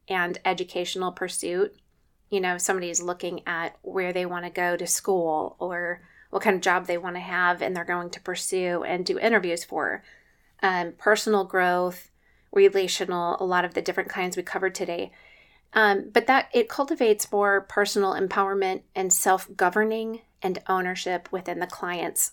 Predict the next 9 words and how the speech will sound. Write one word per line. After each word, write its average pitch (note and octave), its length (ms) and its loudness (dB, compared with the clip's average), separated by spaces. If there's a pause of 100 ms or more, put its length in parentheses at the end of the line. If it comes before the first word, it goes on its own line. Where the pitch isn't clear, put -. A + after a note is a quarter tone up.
lives. F3 800 -2
So F3+ 480 0 (1000)
that, A3+ 480 4
those B3 180 4
two D#4+ 180 2
things C#4+ 280 4
are A3 60 2
very G#3 240 2
different. - 760 -2